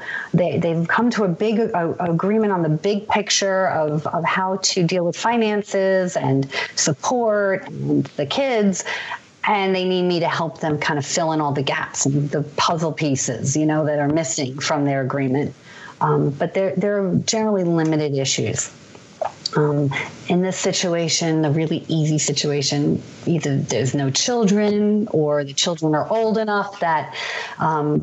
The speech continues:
parenting and child support aren't as much of an issue. So that's, that's the easy case. A more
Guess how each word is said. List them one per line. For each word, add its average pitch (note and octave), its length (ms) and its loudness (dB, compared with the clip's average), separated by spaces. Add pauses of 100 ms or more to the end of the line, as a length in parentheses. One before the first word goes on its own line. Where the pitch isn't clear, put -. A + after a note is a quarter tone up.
(140)
parenting F3+ 500 2
and D#3 100 0
child D#3 300 0
support D#3+ 320 -4
aren't C#3+ 260 0
as C#3 120 0
much C#3 180 -2
of C#3 100 -2
an C3 120 2
issue. G3+ 440 0 (680)
So D3 500 2 (220)
that's, F3+ 440 0 (100)
that's - 380 -4
the - 220 0
easy C3+ 260 0
case. - 340 -4 (260)
A C4+ 60 2
more F4 180 4